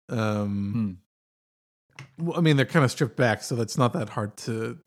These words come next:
Speaker 1: kind of equate to, but they are, yeah.
Speaker 2: Yeah.
Speaker 1: In particular,
Speaker 2: Yeah.
Speaker 1: um,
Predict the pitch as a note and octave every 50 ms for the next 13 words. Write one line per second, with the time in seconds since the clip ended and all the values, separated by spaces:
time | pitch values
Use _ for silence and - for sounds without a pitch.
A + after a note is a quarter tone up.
0 | - - - A2+ A2 A#2 A2+ - - - A2+ A2+ A2 - - G#2 G#2+ G#2+ - A2+
1 | A2 - - - A#2 A#2+ A#2 A2 G#2 G#2 - - - - A#2+ A2 F#2 D#2+ A2 -
2 | G#2+ G2+ G2 F#2+ F2+ F#2 _ _ - D3 C#3+ D3 - - F3+ F#3 - F3 D#3 C#3+
3 | C3+ B2+ B2 A#2 A2+ G#2+ G2+ - - _ _ _ _ _ _ _ _ - C#3 B2
4 | A2+ A2 G#2+ G#2 G#2 G2+ G2+ G2+ G2+ G2+ G2+ G2+